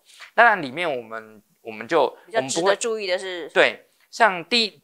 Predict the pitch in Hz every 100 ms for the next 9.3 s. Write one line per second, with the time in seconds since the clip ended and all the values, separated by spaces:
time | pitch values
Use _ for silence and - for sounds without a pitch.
0 | - 208 190 170 143 131 - 180 175 185
1 | 147 - 117 - 131 131 147 156 117 104
2 | 120 113 131 98 135 185 - _ _ _
3 | _ _ _ _ _ - 220 180 143 -
4 | 220 175 120 110 113 135 147 117 127 127
5 | 104 _ 127 101 85 95 190 160 123 156
6 | 160 127 113 101 _ _ _ _ _ _
7 | _ _ 202 214 226 175 - 120 123 -
8 | 160 151 101 131 139 127 131 117 107 143
9 | 135 127 95